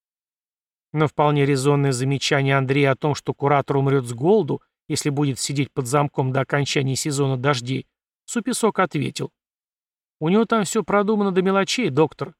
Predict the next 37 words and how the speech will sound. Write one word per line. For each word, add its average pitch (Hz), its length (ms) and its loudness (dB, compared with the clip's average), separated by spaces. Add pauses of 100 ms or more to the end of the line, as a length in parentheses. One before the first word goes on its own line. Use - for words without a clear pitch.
(340)
Есть 196 280 -2
еще 226 260 0
один 202 240 2
выход, 226 340 -2
только - 220 -4
там 165 180 2
замок 202 420 2
очень 151 260 -2
мудреный, 147 520 0
так 160 160 -2
что - 160 -6
по 165 160 0
пьяному 185 460 2
делу 139 280 2
не 143 120 2
открыть. 143 500 -2 (400)
А 165 120 2
с 175 40 0
другой 262 300 2
стороны, 147 480 -2 (320)
ну, 214 160 0
помрет 233 440 2
так - 180 -6
помрет, 131 420 0 (220)
не 190 120 0
нравится 277 500 2
он 127 60 -2
мне". 131 240 -4 (1700)
Ожидание 156 540 4
возле 143 260 2
двери, 143 320 2
ведущей 139 380 0
на 143 100 2
причал, 160 440 0
показалось 143 600 0
Андрею 143 400 2
вечностью. 135 640 -6